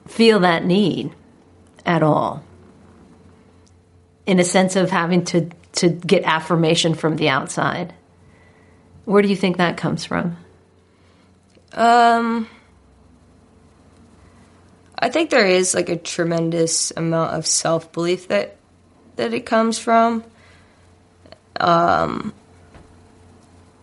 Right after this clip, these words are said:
Speaker 2: and then I think it, it's also kind of what you put into the world and what you,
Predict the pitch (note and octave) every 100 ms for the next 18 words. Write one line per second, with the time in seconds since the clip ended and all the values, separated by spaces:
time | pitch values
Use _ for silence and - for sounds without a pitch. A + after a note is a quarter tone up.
0 | _ _ _ _ _ - G3+ G3 G3+ G3
1 | G3 F#3+ F#3+ F#3 F#3 - F#3+ - F#3+ G#3+
2 | - F3 E3 E3 - _ _ _ _ -
3 | _ _ _ _ _ _ _ - _ _
4 | _ _ _ - A#3 A3 G#3 F#3 - F3+
5 | F3+ - E3+ E3 E3+ E3 E3 D#3+ - D#3+
6 | D#3+ -